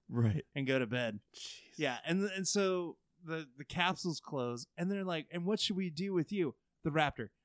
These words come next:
Speaker 2: Now, there's no mention of the giant iguana, evil doctor, university professor at all. Like,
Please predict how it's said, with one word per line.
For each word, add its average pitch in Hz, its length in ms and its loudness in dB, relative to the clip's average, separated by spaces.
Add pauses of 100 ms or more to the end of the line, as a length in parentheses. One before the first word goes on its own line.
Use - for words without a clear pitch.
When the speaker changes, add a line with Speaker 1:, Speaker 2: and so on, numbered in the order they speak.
Speaker 2:
Now, 240 120 2
there's 226 320 2
no 208 260 0
mention 175 400 2
of 135 180 -8
the 143 120 2
giant 139 500 0
iguana, 135 580 -2
evil 135 360 -2
doctor, 120 720 0 (360)
university 143 580 2
professor 123 540 -2
at 147 120 0
all. 151 240 0 (260)
Like, 220 140 2